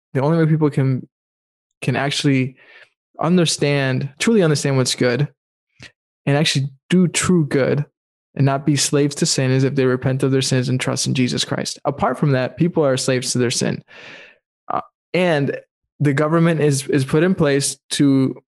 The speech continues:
is supposed to be in place to, to restrain evil and bring justice. Now, our government is full of sinful people. So who's gonna be, I,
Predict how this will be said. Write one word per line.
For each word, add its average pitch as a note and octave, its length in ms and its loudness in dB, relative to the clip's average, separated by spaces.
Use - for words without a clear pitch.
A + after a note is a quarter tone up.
is E3 100 0
supposed F3 340 0
to E3+ 60 2
be D3+ 60 6
in C#3 80 2
place C3 360 0
to, C3 440 0
to D3 120 0
restrain D#3 420 0
evil C3+ 520 0
and C3 140 2
bring C#3 200 2
justice. - 600 -2
Now, D3 180 0
our D#3+ 240 0
government E3 420 2
is D#3 100 2
full D#3+ 240 0
of D3 100 0
sinful D#3+ 380 0
people. D3+ 520 -2
So - 160 -2
who's F#3 220 2
gonna F#3 160 4
be, D#3+ 300 2
I, - 120 -2